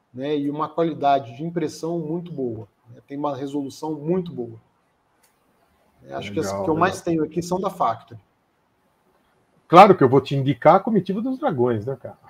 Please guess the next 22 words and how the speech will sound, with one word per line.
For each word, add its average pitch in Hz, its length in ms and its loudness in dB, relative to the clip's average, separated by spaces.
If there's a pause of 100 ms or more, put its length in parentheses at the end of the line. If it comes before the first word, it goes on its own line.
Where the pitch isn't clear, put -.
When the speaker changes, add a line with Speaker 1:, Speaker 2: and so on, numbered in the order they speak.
(320)
Speaker 1:
Ah, 349 500 2
sim, - 140 -6
com 135 380 -2
certeza. 202 400 -4 (380)
Eu 196 140 4
não 214 260 6 (320)
comprei 220 420 8
ainda, 190 520 2
né? 151 240 0
Tem 170 240 2
algumas, 180 580 2 (340)
tem, 147 200 -6
tenho 190 300 0
aí, 180 200 0
tem, 240 320 0 (240)
já 123 160 -4
tenho 160 240 -4
na, 220 240 0
na, 170 220 -4
na 151 140 -8
minha 165 200 -2
wishlist, 175 800 -6